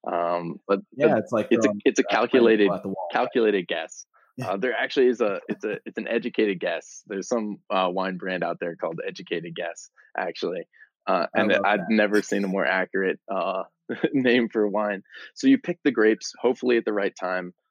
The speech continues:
Speaker 1: or vaguely close to it, uh, where you want, uh, obviously you taste the grapes first before you tell your vineyard crew to pick. Um, and then once you
Speaker 2: Mm-hmm.
Speaker 1: have 'em picked, you bring 'em in. And for a white wine, you're gonna press.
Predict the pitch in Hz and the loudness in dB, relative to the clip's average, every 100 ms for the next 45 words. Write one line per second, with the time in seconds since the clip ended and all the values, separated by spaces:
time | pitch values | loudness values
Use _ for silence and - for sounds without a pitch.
0 | _ 92 87 98 98 95 98 - 90 - | _ -6 -4 0 0 0 -4 -4 -6 -6
1 | - 85 82 _ - - 85 85 87 87 | -6 -6 -6 _ -20 -12 -6 -4 -4 -4
2 | 85 90 90 87 87 _ 90 87 92 - | -4 -4 -4 -4 -6 _ -6 -6 -6 -2
3 | 98 101 - 90 - 107 - 95 87 87 | 0 0 -2 -6 -2 -2 -2 -4 -2 -4
4 | - - 80 78 - - - 87 80 85 | -4 -2 -2 -4 -10 -12 -10 -4 -4 -4
5 | 76 - 92 85 87 87 87 85 82 - | -6 -2 0 0 -2 -6 -6 -6 -8 -4
6 | 82 78 85 82 - _ _ _ - 87 | -4 -2 -4 -4 -8 _ _ _ -10 -4
7 | 87 87 90 _ - 92 92 92 90 107 | -4 -4 -10 _ -8 -2 0 0 2 2
8 | 117 120 107 104 101 90 - 101 _ - | 4 2 4 2 2 -2 -2 -4 _ -6
9 | 90 - 117 113 95 95 92 - 95 - | -6 0 2 2 2 -2 -4 -6 -6 0
10 | 98 92 110 120 107 101 98 95 - _ | 0 2 0 0 0 -2 -4 -10 -20 _
11 | _ 104 180 127 82 - 92 82 - - | _ -2 0 0 -4 -4 -2 0 -2 -14